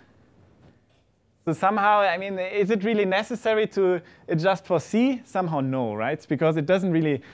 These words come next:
I mean, A seems important because it blocks this path, but C somewhat doesn't matter. And there's a more general sort of criterion than the parent adjustment.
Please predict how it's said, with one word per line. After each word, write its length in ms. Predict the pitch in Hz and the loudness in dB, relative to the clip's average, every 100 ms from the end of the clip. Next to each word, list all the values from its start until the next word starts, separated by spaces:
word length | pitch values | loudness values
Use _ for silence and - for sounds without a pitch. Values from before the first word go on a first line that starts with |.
| - | -8
I 40 | 175 | -2
mean, 160 | 180 208 | -2 0
A 200 | 247 294 | 0 0
seems 300 | - 247 226 | 0 0 0
important 380 | 185 226 233 | 0 0 2
because 260 | 185 196 180 | -2 0 -2
it 120 | 165 | -2
blocks 300 | 170 196 - | 0 -2 -2
this 240 | 165 160 - | -6 -6 -6
path, 500 | - 160 120 - - _ - _ | -2 0 0 -4 -20 _ -20 _
but 140 | 165 156 | -4 -4
C 340 | - 240 254 | 0 2 2
somewhat 320 | 202 190 175 | 0 -2 -2
doesn't 240 | 147 139 127 | -2 -2 -2
matter. 300 | 120 - - - _ _ _ _ - - - | -4 -6 -18 -20 _ _ _ _ -20 -16 -2
And 160 | 170 | 2
there's 280 | 175 220 220 | 4 4 4
a 100 | 220 | 2
more 380 | 196 175 202 240 | 2 0 2 2
general 520 | 185 214 247 240 220 | 2 -2 0 2 2
sort 200 | 185 190 | 0 -4
of 120 | 175 | -4
criterion 440 | - 175 240 277 233 | -4 -6 -4 -4 -2
than 120 | 190 | -2
the 60 | 170 | -2
parent 300 | 202 247 208 | 0 0 0
adjustment. 500 | 180 185 - 175 | 0 0 0 -8